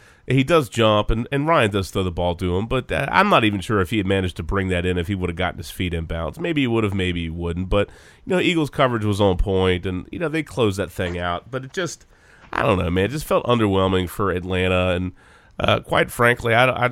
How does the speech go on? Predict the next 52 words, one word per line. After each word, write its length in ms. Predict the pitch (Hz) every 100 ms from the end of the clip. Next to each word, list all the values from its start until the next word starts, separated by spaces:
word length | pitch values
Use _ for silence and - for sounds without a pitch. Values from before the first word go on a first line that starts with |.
| 113
it 140 | 113
didn't 180 | 165 135
feel 160 | 131 117
like 180 | 104
they 120 | 98 104
deserved 400 | 92 98 95 87
to 40 |
win 200 | 87 95 90
that 180 | 101
damn 300 | 90 90 85
game, 360 | 82 87 85 92
so, 260 | - 90 90
um, 260 | 117 - 101
which 140 | -
they 100 | 95
didn't, 300 | 101 104 87
obviously, 580 | - 90 85 - 90 90
but, 260 | 92 92 - - - _ -
uh, 300 | 101 92 90
that 220 | - 98 101
just, 140 | 127 -
they 100 | 247
just 180 | 240 117
left 200 | 98 98
a 40 |
lot 220 | 87 92
on 80 | 90
the 80 | 120
table, 400 | - 85 85 82
man. 420 | 82 87 87 82 - _ _ -
Uh, 200 | 98 90
they 100 | 131
got 240 | 135 160
some 200 | - 165
breaks, 640 | 135 135 135 - - - - - _ _ _ _
some 180 | - 135
things 260 | 135 123 _ - _ 107
didn't 240 | 117 160 135
break 280 | 110 101 90
their 180 | 95
way, 280 | 92 92 92
but 240 | 98 123 -
they 200 | 143 175
were 140 | 202 185
in 60 |
a 40 | 151
position 460 | 113 117 113 110
at 160 | 98 95
the 220 | 104 90
end 220 | 87 87
with 200 | 98 113
time, 540 | - 104 101 101 98